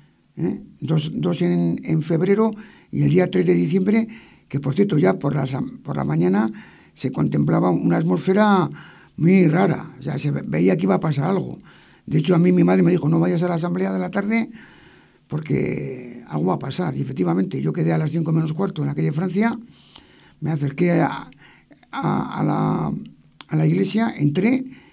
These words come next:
y al poco tiempo de entrar, que estaba ya prácticamente lleno, pues, eh,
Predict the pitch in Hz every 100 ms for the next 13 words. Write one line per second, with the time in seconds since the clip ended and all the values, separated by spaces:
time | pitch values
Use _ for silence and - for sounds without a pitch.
0 | _ - 165 165 175 160 180 156 170 175
1 | 170 202 139 135 160 165 156 147 156 165
2 | 165 165 185 208 240 240 - - - _
3 | _ _ - 131 139 - - - - -